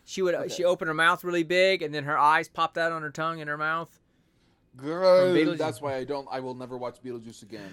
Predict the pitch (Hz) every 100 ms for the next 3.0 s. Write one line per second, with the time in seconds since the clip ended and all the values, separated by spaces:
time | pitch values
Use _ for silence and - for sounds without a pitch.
0 | 95 - - 190 185 202 180 190 196 208
1 | 214 196 202 185 175 147 170 175 151 135
2 | 123 - - - - - - 190 170 156